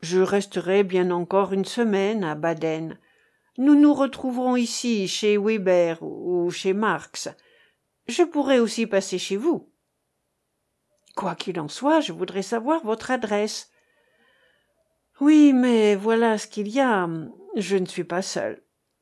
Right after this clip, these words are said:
Vous êtes marié ? Quelle idée ! Comment peut-on parler ainsi sans réfléchir ? Non,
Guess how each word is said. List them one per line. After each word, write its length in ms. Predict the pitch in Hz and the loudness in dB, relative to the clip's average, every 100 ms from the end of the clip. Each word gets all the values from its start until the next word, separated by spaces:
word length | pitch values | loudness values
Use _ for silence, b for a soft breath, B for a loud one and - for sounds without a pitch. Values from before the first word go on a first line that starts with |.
| _ _ _ _ _ _ - | _ _ _ _ _ _ -14
Vous 160 | 170 | -8
êtes 140 | 185 190 | -6 -2
marié ? 520 | 190 208 269 403 - _ _ _ _ _ _ - | -2 0 -2 -2 -6 _ _ _ _ _ _ -6
Quelle 320 | - 285 175 | 2 2 2
idée ! 440 | 190 170 160 - _ B B B B | -6 -6 -6 -8 _ B B B B
Comment 320 | 311 330 320 | 6 6 6
peut-on 360 | 302 294 262 240 | 4 0 0 2
parler 420 | 294 269 247 247 | 4 2 2 0
ainsi 520 | 202 220 - 320 330 | 0 -2 -2 -2 -2
sans 200 | - 220 | -2 0
réfléchir ? 680 | 185 180 202 208 180 156 151 - _ _ _ _ _ | 0 -2 -4 -4 -2 -2 -4 -10 _ _ _ _ _
Non, 260 | 190 175 | -4 -2